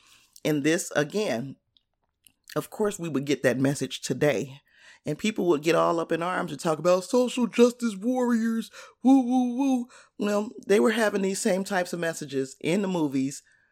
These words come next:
way back in the way back. All the way back in nineteen, I'm sorry, not nineteen, in two thousand three. So, there.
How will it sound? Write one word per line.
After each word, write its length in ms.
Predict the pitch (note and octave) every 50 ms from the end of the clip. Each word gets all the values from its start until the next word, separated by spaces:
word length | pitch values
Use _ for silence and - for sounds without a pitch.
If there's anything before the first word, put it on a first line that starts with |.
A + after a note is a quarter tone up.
| _ _ _ _
way 260 | - C#3+ D3+ D#3 E3
back 320 | D#3+ - D3 D3 D3 - -
in 160 | - - D3 C#3+
the 80 | C#3
way 180 | C3+ C3+ C3 A2+
back. 300 | F#2 G#2 A#2+ G#2+ - - - -
All 260 | B2 D#3+ F#3+ G#3+ A3+
the 60 | A#3+
way 180 | G#3+ G3+ G3 F#3
back 300 | F3 D3+ D3 D3+ D3+ -
in 220 | - C3+ C#3 C#3+
nineteen, 720 | C#3 C#3 C#3+ D3 C#3 - - D3 D3 C#3+ C#3 C#3 C3+ C3+ - _ _ _ _ _ _ - B2
I'm 80 | C3+
sorry, 240 | - - G2 F#2+ B2
not 160 | C#3+ B2+ G#2+
nineteen, 460 | A2 A#2 G2 - - - - - - - - - _ _ -
in 160 | D3+ C#3+ C3+
two 180 | - - F#3+
thousand 460 | - - D3+ C#3+ C#3 C#3 C3+ C#3 C3 -
three. 260 | C3+ B2+ - - C3
So, 540 | - - E3 D3+ D3 C#3 C#3+ D3 D3 D3 _ _ _ _ _ _ _ _ _ _ _ _ _ _ _ _ _ _ _ _ _ _ _
there. 440 | D3 D3+ C#3+ B2+ B2 C3 D#3+ A3